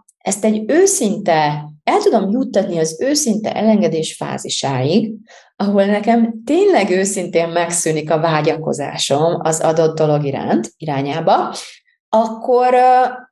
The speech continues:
akkor ez egy gyönyörű út lehet. Alapvetően, ö, azt feltételezi tőlünk, vagy azt kéri tőlünk ez az út,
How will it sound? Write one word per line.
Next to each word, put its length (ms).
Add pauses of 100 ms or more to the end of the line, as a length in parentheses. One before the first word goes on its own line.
akkor 380
ez 120
egy 80
gyönyörű 360
út 240
lehet. 500 (680)
Alapvetően, 1160
ö, 60 (280)
azt 220
feltételezi 760 (280)
tőlünk, 500
vagy 120
azt 200
kéri 280
tőlünk 340
ez 120
az 180
út, 280